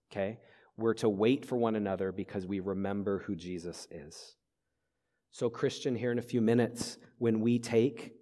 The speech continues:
of the bread and the cup to remember Jesus, plant your sin at the table. Plant it at the foot of the cross. Confess and repent of your selfishness and ask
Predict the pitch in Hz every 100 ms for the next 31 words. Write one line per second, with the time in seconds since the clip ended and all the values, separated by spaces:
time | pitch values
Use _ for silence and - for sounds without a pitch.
0 | _ _ - 113 107 104 92 101 104 110
1 | 120 135 107 101 - 107 117 - - 104
2 | 98 98 101 104 85 90 98 123 127 -
3 | - _ _ _ - - 127 135 127 123
4 | 117 - - - - 120 101 82 82 -
5 | _ _ _ 92 - - 98 95 92 _
6 | _ _ _ _ _ - 113 131 139 117
7 | 120 - 113 104 95 - 107 101 107 -
8 | - _ _ _ _ _ _ _ _ _
9 | - 120 - 123 131 - 131 120 120 120
10 | 123 - 95 85 - - 113 123 147 -
11 | - 156 - - - _ _ _ _ _
12 | _ - 110 - 104 110 - -